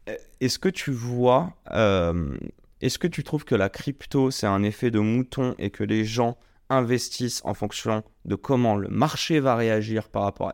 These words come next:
X ou Y nouvelle, plutôt qu'investir sur, euh, euh, la crypto en elle-même parce qu'on pense que c'est une tech qui va tout rafler demain ? Et surtout, moi j'ai observé ça, est-ce que tu le vois ? Et surtout, est-ce que tu le vois ?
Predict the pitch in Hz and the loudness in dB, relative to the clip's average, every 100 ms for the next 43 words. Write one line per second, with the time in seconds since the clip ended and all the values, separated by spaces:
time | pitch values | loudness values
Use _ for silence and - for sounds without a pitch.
0 | - 135 - 117 101 101 - 104 101 123 | -6 -6 0 2 2 0 0 0 0 0
1 | 180 - _ _ - 127 120 127 113 104 | -2 -6 _ _ -6 0 2 2 4 2
2 | - 120 - - 110 101 95 - _ - | 0 -2 -2 0 2 2 0 -4 _ 0
3 | 101 95 95 95 - _ - - _ - | 2 2 0 -2 -6 _ -20 -20 _ -18
4 | - 90 123 - 120 - 117 117 113 117 | -2 0 2 0 -2 2 4 4 4 2
5 | 117 107 - 104 101 107 - 104 98 98 | 2 0 -2 -2 0 0 -2 -4 -2 0
6 | - 101 - 98 92 - 107 101 95 107 | 2 0 0 -4 -4 -4 0 0 0 -2
7 | 101 101 131 190 - - 107 - - 220 | 0 2 0 -2 -12 -8 -4 -4 -2 -4
8 | - 101 98 120 139 135 120 117 - 110 | -4 -6 -2 2 4 4 4 2 2 0
9 | 107 110 - 107 - 101 98 139 185 117 | 0 -2 -4 -8 -4 -2 2 2 2 0
10 | 123 220 - 127 233 - 131 110 117 143 | -4 -4 -4 -4 -6 -2 -2 0 0 0